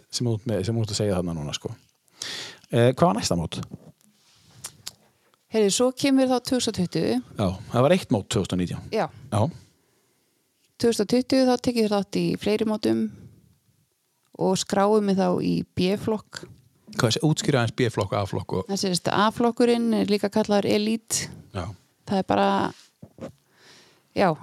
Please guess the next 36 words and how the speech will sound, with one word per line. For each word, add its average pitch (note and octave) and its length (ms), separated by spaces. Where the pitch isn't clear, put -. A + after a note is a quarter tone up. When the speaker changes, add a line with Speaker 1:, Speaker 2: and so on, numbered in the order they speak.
Speaker 2:
efsta G#3 240
stigið A#3 400
Speaker 1:
Mhm. - 80
Speaker 2:
og F#3+ 520
B - 40
er A#3 60
svona A#3 240
fyrir A3+ 160
þær A#3 160
sem A#3 100
vilja A3+ 180
keppa A#3 540
en A3+ 60
er A3+ 120
ekki - 140
alveg A#3+ 240
tilbúin A#3+ 340
að A3+ 60
taka A3 160
skref A#3 360
að A3+ 40
fara G#3 120
í F#3+ 100
A A#3+ 360
ennþá. B3 280
Speaker 1:
Mhm. G3+ 80
Speaker 2:
Og F3+ 60
svo A3 160
er G#3+ 120
almennings, A#3+ 580
það A#3 240
er A3+ 120
svona A3+ 180
meira G#3+ 300
bara F3+ 380
að - 60